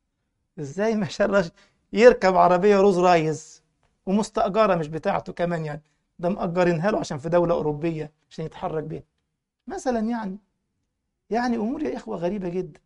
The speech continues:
مع الفساق حلوة، إنما مع أهل الإيمان مش حلوة. يا سلام لو شيخ بقى كده ركب عر-، يا، يا عم تجار الدين. تجار الدين عشان ركب عربية؟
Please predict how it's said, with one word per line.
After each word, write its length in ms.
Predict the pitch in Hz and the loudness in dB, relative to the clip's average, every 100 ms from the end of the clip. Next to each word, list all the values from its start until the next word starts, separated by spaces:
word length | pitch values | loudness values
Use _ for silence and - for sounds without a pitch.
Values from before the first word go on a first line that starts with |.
| _ _ _ _ _ _ _ _ _ _ - | _ _ _ _ _ _ _ _ _ _ -10
مع 180 | 185 202 | 0 0
الفساق 520 | 202 208 - 240 233 | 0 -6 -6 -6 -6
حلوة، 420 | - 240 220 226 _ _ _ _ _ _ _ _ 160 | -6 -4 -4 -6 _ _ _ _ _ _ _ _ -10
إنما 160 | 170 | -6
مع 220 | 170 170 185 | -4 -2 -2
أهل 140 | 170 | -4
الإيمان 460 | 175 175 180 165 170 | -6 -4 -4 -4 -4
مش 480 | 156 - - - _ _ _ _ _ _ _ | -6 -8 -14 -20 _ _ _ _ _ _ _
حلوة. 460 | - 165 147 131 - | -8 -6 -6 -8 -8
يا 160 | 262 381 | -6 -4
سلام 320 | 269 294 269 | -2 -2 0
لو 120 | 226 | -2
شيخ 200 | 202 247 | -2 -4
بقى 180 | 208 240 | -2 -2
كده 180 | 254 240 | 0 -2
ركب 180 | 226 - | -2 -4
عر-، 280 | 262 - - _ _ _ - | -2 -2 -8 _ _ _ -8
يا، 300 | 330 - - | -8 -6 -4
يا 100 | 302 | -4
عم 280 | 320 302 294 | -2 -2 -2
تجار 380 | 294 269 320 208 | -4 0 2 2
الدين. 1120 | 220 190 294 339 349 349 330 302 269 233 - _ _ _ _ _ _ _ _ _ _ _ _ | 0 0 4 6 6 6 6 6 6 2 -4 _ _ _ _ _ _ _ _ _ _ _ _
تجار 320 | - 151 185 190 | -14 -6 0 0
الدين 180 | 160 | 0
عشان 160 | 208 196 | -4 -4
ركب 160 | 226 190 | -2 0
عربية؟ 380 | 175 226 233 | 2 0 -4